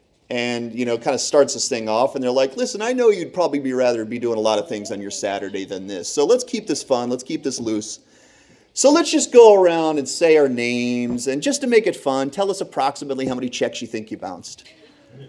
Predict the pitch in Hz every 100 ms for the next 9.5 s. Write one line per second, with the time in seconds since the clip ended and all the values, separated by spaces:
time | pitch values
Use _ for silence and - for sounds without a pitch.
0 | _ - 247 - 427 - - - - -
1 | - - - - - - - - - 208
2 | 214 190 180 170 151 151 151 147 165 156
3 | 139 120 113 135 139 139 135 127 131 131
4 | 127 120 - 139 135 135 135 - - -
5 | _ _ - - - 131 127 127 123 117
6 | 113 107 117 113 107 110 104 - 113 107
7 | 104 104 110 - 104 107 107 107 107 101
8 | 113 120 110 101 107 117 131 127 113 -
9 | 110 104 107 104